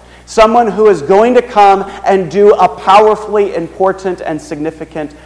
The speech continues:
work. And what we must be mindful of this morning is that if Christmas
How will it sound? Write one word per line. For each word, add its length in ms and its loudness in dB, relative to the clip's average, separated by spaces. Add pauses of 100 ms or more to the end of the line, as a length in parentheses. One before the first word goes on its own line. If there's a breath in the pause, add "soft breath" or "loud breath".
(140)
work. 440 -4 (420 soft breath)
And 160 -4
what 140 2
we 140 0
must 600 -2
be 120 -4
mindful 580 0
of 240 2
this 240 -10
morning 480 -4 (640 soft breath)
is 200 -6
that 180 4
if 180 -4
Christmas 720 -2